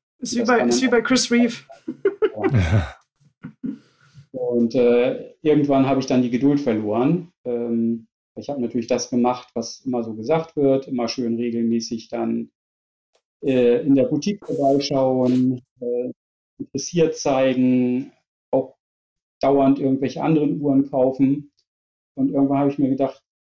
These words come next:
Speaker 2: „Das ist ja einfach Blödsinn. Entweder kaufe ich mir das Ding jetzt auf dem Graumarkt, bezahle halt so und so viel über Liste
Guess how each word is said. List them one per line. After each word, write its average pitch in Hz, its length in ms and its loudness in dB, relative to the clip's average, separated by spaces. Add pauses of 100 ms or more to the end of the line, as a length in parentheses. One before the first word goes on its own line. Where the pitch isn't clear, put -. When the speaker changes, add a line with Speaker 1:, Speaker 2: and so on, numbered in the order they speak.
(140)
Speaker 2:
„Das 131 140 -14
ist 139 100 -10
ja 139 120 -4
einfach 127 260 -8
Blödsinn. 151 380 -2
Entweder 147 360 0
kaufe 135 260 -2
ich 127 60 -8
mir 135 120 0
das 123 120 -2
Ding 139 140 4
jetzt 123 140 0
auf 120 120 -8
dem 120 100 0
Graumarkt, 135 640 0 (460)
bezahle 127 380 -2
halt 123 180 2
so 131 80 -2
und 127 100 2
so 127 120 -4
viel 123 500 -4
über 113 180 -6
Liste 190 520 -2